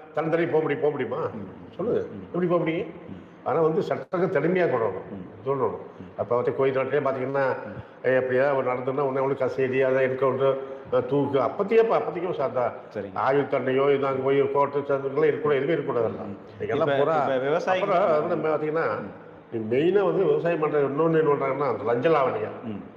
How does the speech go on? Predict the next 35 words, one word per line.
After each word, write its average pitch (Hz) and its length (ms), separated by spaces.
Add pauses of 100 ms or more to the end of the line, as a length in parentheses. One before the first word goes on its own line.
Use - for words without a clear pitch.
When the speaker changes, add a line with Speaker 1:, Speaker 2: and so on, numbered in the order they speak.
(140)
Speaker 1:
அது 107 120
பாத்தீங்கன்னா 143 360
தலைக்கு 123 360
மேல 143 180
போயிட்டு 131 260
ரொம்ப 117 260
ஓவரா 135 320
போயிட்டு 104 200
இருக்கு. 101 200
Speaker 2:
அது 123 140
இல்லாம 151 280
இருந்தா 180 220
என்ன 175 120
விவசாயிகளோட 147 500
Speaker 1:
ஆ, 135 40
Speaker 2:
வாழ்வு 135 240
Speaker 1:
நல்லா 131 200
Speaker 2:
நல்லா - 0
இருக்குன்னு 143 200
Speaker 1:
இருக்கு. 139 160
Speaker 2:
சொல்றீங்க. 120 460
Speaker 1:
ஆ. 123 100
Speaker 2:
அது 156 220
போக 190 200
நம்ம 156 180
விவசாயம் 180 520
சார்ந்து 151 320
விவசாயிகள் 156 580
வந்து 135 300
என்ன 160 220
மாதிரியான 160 760
அடுத்த 156 400
கட்ட 147 240
நடவடிக்கைகள், 131 560
அதாவது 147 240